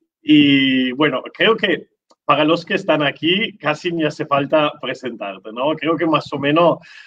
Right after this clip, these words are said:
más o menos todos te conozcan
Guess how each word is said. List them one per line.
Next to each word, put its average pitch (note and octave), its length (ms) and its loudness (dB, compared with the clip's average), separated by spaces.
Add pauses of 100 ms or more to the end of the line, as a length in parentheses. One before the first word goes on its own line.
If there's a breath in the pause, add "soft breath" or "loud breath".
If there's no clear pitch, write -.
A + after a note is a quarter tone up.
(120)
más C#3 260 0
o C#3+ 60 -2
menos C#3 920 4
todos D3 320 0
te D3 100 -4
conozcan D#3 680 -2